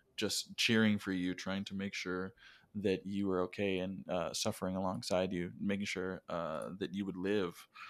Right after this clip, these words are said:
Um, and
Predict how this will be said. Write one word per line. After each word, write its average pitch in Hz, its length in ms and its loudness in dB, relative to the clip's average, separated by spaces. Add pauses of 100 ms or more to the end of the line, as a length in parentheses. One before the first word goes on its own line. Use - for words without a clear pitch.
(500)
Um, 95 600 2 (640)
and 90 640 2